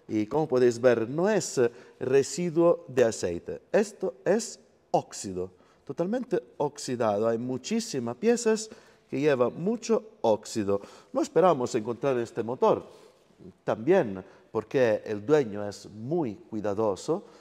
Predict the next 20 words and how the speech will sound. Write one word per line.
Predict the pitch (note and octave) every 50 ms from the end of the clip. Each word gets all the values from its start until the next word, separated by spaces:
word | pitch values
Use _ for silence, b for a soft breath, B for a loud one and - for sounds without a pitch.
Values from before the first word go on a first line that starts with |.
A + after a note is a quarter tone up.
| B B B
así | - G2 G2+ - - D3+
que | - A2 G#2 G#2 -
le | F#2+ G#2 G2+ G2+
preguntaremos, | - G2+ G#2 G2 F#2 G2 G2+ F#2+ - A2+ A#2+ F#3+ A#3 F#3 G#2+ F2+ F2 F2 - b b b b b -
eh, | - F#2 F#2 F#2 F#2+ F#2+
si | - - - A2+ A2+ A2
en | G#2 G2+ G2
algún | G2+ G2 G2+ G2 F#2+ G2 G2
momento | A2+ D#3 D3 A2+ G2 G2 G2+ G2+ G2 - A2 G#2+ A2+ - -
el | A2 G#2+ G2+
motor, | G#2 A2+ A#2 A2 - A2+ A2 G#2+ G#2+ G#2+ A2+ A2 - - -
por | - G#2+ F#2 G2
alguna | G2 G#2 A2 A#2 A#2+ C#3+ E3
razón, | E3+ C3+ - - G2+ F#2+ F#2+ F#2+ F#2+ F#2+ b b b b b
ha | - - G#2 -
tenido | A2+ G#2+ A#2 A#2 A2+ G#2 G#2 G2+ G2 F2+ - -
una | - A2 A2 A2
entrada | G#2+ G#2 - - A#2+ A2+ G#2 F#2+ F#2+ F#2+ - - -
de | - G2+ G2 G2
agua | G2+ A2 A#2 A#2 A2+ A#2+ A#2+